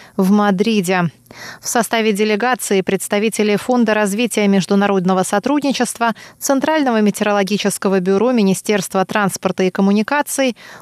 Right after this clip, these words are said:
Управления по делам промышленности Министерства экономики, Института промышленных исследований, Совета по делам сельского хозяйства исполнительного юаня,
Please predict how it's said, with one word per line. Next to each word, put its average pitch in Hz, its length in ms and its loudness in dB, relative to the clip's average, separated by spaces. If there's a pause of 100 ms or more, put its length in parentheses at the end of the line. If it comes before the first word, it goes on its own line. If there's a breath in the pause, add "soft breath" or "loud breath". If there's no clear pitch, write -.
Управления 302 600 0
по 233 100 -2
делам 233 360 0
промышленности 214 1000 0
Министерства 196 760 0
экономики, 247 580 0 (240)
Института 208 640 0
промышленных 190 680 0
исследований, 247 720 0 (220 loud breath)
Совета 277 440 0
по 214 120 -2
делам 202 280 2
сельского 190 520 -2
хозяйства 208 640 0
исполнительного 247 760 0
юаня, 214 540 0